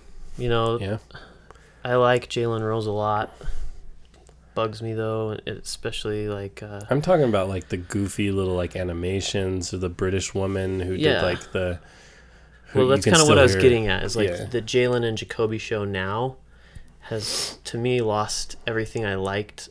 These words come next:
Speaker 1: about what Simmons created, and now it's kind of that cheesy, "Welcome to the
Speaker 2: Mm-hmm.
Speaker 1: Jalen and Jacoby po-," you know?
Speaker 2: Mm-hmm. Yeah.
Speaker 1: And the, I mean, I don't, I don't mind the little silly animations, but yeah.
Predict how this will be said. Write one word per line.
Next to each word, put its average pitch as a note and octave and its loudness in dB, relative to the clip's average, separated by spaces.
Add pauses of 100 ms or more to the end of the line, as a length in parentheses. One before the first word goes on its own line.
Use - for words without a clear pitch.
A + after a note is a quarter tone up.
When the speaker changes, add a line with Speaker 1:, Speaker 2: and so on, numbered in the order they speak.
Speaker 1:
about G2+ -8
what - -8
Simmons G2+ -4
created, B2+ -6 (300)
and A2+ -6
now A2+ 0
it's G#2+ -6
kind A2 -6
of G2+ -4
that - -6
cheesy, G2+ -6 (1400)
"Welcome A#2+ -2 (200)
to B2 0
the A#2 0
Speaker 2:
Mm-hmm. C3 0
Speaker 1:
Jalen B2 0
and A#2 -4
Jacoby A2 -6
po-," - -10
you C#3 2
know? B2+ 2
Speaker 2:
Mm-hmm. F2+ -2
Yeah. C3+ 6
Speaker 1:
And A2 -2
the, G#2+ -2 (160)
I C#3 -6
mean, C3 2
I D#3+ 2
don't, - -2
I - -6
don't G#2+ -4
mind G#2 -2
the G2+ -2
little G2+ -4
silly G#2+ -6
animations, G#2 -8
but - -14
yeah. - -16